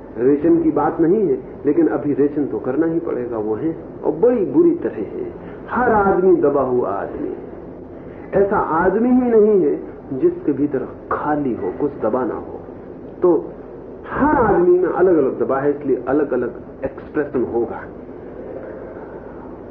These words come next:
अब इसके लिए हमें कोई उपाय खोजने ही चाहिए जहां ये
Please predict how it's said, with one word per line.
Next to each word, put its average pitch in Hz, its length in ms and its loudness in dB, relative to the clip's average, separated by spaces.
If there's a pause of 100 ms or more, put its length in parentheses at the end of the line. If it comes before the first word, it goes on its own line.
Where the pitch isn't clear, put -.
अब 269 200 4 (140)
इसके - 260 -2
लिए 262 180 4
हमें 226 260 4
कोई 226 160 6
उपाय 208 440 4
खोजने 175 380 4
ही 202 200 4
चाहिए 180 300 6
जहां 160 240 4
ये 151 100 6